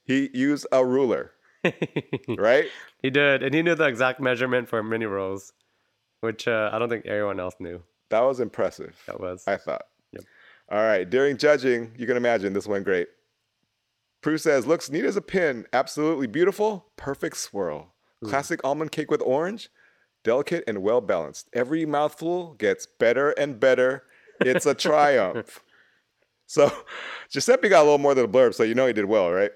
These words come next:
Speaker 2: Yeah, I think he did the best in the signature.
Speaker 1: It, it was really nice.
Speaker 2: Yep.
Speaker 1: Paul said, "Very elegant, cuts lovely, classic, lovely swirl. Flavors are beautiful. Orange blossom comes through.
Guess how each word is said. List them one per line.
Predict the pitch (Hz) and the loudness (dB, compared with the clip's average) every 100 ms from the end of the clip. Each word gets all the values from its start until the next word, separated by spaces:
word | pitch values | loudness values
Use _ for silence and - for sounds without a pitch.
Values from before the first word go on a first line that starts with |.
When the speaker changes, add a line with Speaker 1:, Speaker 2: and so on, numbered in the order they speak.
| 139 | -2
Speaker 2:
Yeah, | 135 110 104 101 - | 0 0 -4 -8 -8
I | |
think | 120 147 | -6 -4
he | 147 | -4
did | 135 | -6
the | 113 | -8
best | 90 92 90 | -8 -8 -8
in | - | -12
the | 95 | -12
signature. | 101 95 92 98 - - | -12 -14 -10 -12 -12 -10
Speaker 1:
It, | 110 113 | -2 0
it | 117 107 | 0 0
was | 95 | -4
really | 85 92 | -2 -2
nice. | 87 82 78 - _ | -2 -6 -10 -16 _
Speaker 2:
Yep. | - - _ _ _ | -20 -20 _ _ _
Speaker 1:
Paul | 151 160 | -2 0
said, | 147 | 0
"Very | 127 139 | 2 4
elegant, | 143 165 220 220 _ | 4 4 2 -2 _
cuts | - 110 - | -6 -6 -2
lovely, | 117 131 147 | -2 -2 -6
classic, | - 127 131 - - | -8 -6 -6 -6 -4
lovely | 113 117 | -4 -2
swirl. | 131 - 165 113 85 92 | -4 2 2 2 -2 -12
Flavors | _ 147 175 | _ 0 2
are | 185 | -2
beautiful. | 180 202 202 - 98 - - _ _ | -2 0 0 0 -6 -6 -14 _ _
Orange | - 110 | -4 -4
blossom | 110 127 139 | 0 0 0
comes | 127 127 | -4 -6
through. | - 151 151 | -2 0 2